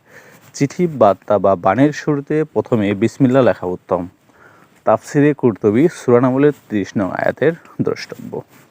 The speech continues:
আবু হুরায়রা রাদিয়াল্লাহু তাআলা আনহু এর বর্ণনায় রাসূলুল্লাহ সাল্লাল্লাহু আলাইহি ওয়াসাল্লাম বলেছেন, "প্রত্যেক কথা বা কাজ যা আল্লাহর নাম ছাড়া শুরু করা হয়, তা লেজহীন বা অসম্পূর্ণ বরকতশূন্য।" মুসনাদে আহমদ চোদ্দ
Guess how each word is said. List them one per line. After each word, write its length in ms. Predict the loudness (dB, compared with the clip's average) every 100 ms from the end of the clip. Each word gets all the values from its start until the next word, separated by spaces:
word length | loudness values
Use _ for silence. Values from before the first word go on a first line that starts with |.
| _ _ _ _ _ _ _ _ _ _ _ -2
আবু 600 | 0 2 2 4 2 0
হুরায়রা 360 | 2 4 6 4
রাদিয়াল্লাহু 520 | 4 4 4 4 4
তাআলা 200 | 2 2
আনহু 160 | 2 0
এর 100 | 0
বর্ণনায় 480 | 0 0 0 0 0
রাসূলুল্লাহ 560 | 2 0 2 4 4
সাল্লাল্লাহু 160 | 2 -2
আলাইহি 60 |
ওয়াসাল্লাম 360 | -4 -4 -4 2
বলেছেন, 400 | 2 2 0 -4 -6 _
"প্রত্যেক 420 | -4 -4 0 0 0 _
কথা 440 | -4 0 0 0 -4 -4
বা 140 | -4
কাজ 320 | 0 0 0 -2 -16 _ _ _ _
যা 140 | 0 0
আল্লাহর 320 | 2 2 2
নাম 280 | 0 -2 -4
ছাড়া 400 | 0 2 2 -2 -6
শুরু 180 | -4 -4
করা 220 | -6 -8
হয়, 180 | -10 -12 -18 _ 0
তা 120 | 0
লেজহীন 600 | 2 -2 -2 -2 -4 0
বা 160 | 2 2
অসম্পূর্ণ 720 | 0 -4 -4 -2 0 2 0
বরকতশূন্য।" 760 | 2 0 -2 -6 -2 -2 -2 -6 _ -20 -20 -20 -16 2
মুসনাদে 520 | 2 2 -2 0 2
আহমদ 440 | 0 -2 -2 -2 -2 -10 -20 -4
চোদ্দ 500 | 2 2 2 2 2